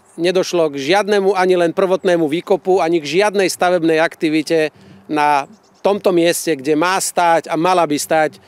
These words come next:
najšpičkovejšia štátom vlastnená univerzitná nemocnica na Slovensku.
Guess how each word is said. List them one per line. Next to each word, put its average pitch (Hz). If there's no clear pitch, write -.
najšpičkovejšia 165
štátom 175
vlastnená 160
univerzitná 165
nemocnica 156
na 135
Slovensku. 120